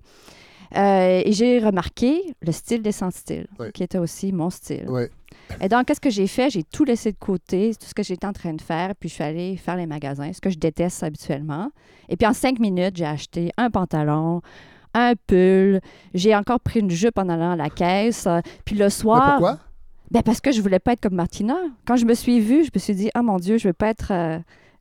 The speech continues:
Speaker 1: une icône des sans-style,
Speaker 2: Ah ouais, mais
Speaker 1: moi
Speaker 2: pour-
Speaker 1: aussi, hein. » Donc, j'étais en réaction contre, euh,
Speaker 2: Ok.
Speaker 1: le style que
Speaker 2: Ok.
Speaker 1: j'avais perçu.
Speaker 2: Ok.
Speaker 1: Et puis, le soir, je me suis commandé en ligne des chaussures vertes, fluo, à talons hauts, super extravagantes, hein, pour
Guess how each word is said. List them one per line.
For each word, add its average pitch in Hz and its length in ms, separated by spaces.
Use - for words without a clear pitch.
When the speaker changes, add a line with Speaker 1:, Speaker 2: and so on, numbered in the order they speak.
Speaker 1:
une 233 140
icône 247 360
des 214 120
sans-style, 190 360
Speaker 2:
Ah - 80
ouais, 240 220
mais - 100
Speaker 1:
moi 196 140
Speaker 2:
pour- 185 80
Speaker 1:
aussi, 277 340
hein. » 196 160
Donc, 208 140
j'étais 220 240
en 208 260
réaction 214 480
contre, 190 340
euh, 180 300
Speaker 2:
Ok. 185 60
Speaker 1:
le 175 80
style 240 380
que 202 100
Speaker 2:
Ok. 175 60
Speaker 1:
j'avais 185 240
perçu. 208 480
Speaker 2:
Ok. 156 160
Speaker 1:
Et 190 100
puis, 240 120
le 208 100
soir, 233 220
je 233 80
me 196 60
suis - 120
commandé 190 340
en 165 100
ligne 170 200
des - 100
chaussures 185 440
vertes, 160 500
fluo, 208 560
à 185 100
talons 190 480
hauts, 202 220
super - 480
extravagantes, 175 840
hein, 175 140
pour 175 260